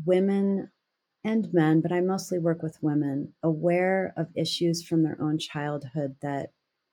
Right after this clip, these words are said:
they don't wanna pass on to their children, they don't wanna recreate in relationships. And Gestalt is such an effective method. And combining that with the horses, you know, once that space is cleared out for us,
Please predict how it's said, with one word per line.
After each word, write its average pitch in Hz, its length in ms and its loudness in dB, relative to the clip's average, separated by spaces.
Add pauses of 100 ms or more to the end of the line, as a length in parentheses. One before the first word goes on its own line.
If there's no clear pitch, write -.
(220)
they - 80 -4
don't 170 320 2
wanna 180 200 0
pass 160 360 -6
on 160 100 6
to 151 80 2
their 143 120 -2
children, 147 680 -2
they 139 100 0
don't 151 280 -2
wanna 165 200 2
recreate 147 800 -2 (540)
in 156 160 6
relationships. 143 1120 -2
And 143 460 0 (400)
Gestalt 180 560 0
is 165 120 -4
such 190 360 -2
an 180 80 2
effective 165 920 -2 (200)
method. 156 600 0 (220)
And 156 280 4 (180)
combining 175 680 4
that 156 260 2
with 156 360 0
the 170 80 0
horses, - 800 -2 (480)
you 170 120 6
know, 160 220 6
once 196 260 2
that - 260 -4
space 175 440 0
is 165 120 -8
cleared 165 420 0
out 147 260 -2
for 175 180 -4
us, 180 460 -6